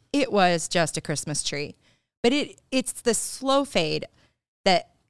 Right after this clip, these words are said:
entitlement creeps in, as you say, as you said. It's, it's the little things that when they start to add up, you know you struggle with entitlement when you start to blow up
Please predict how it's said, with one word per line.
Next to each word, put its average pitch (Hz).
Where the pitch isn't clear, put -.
entitlement 196
creeps -
in, 160
as 170
you 170
say, -
as 196
you 196
said. 156
It's, -
it's 240
the 202
little 269
things 170
that 170
when 214
they 202
start 226
to -
add 185
up, 180
you 233
know 226
you 262
struggle 196
with 185
entitlement 180
when 180
you 190
start 208
to 175
blow 196
up 185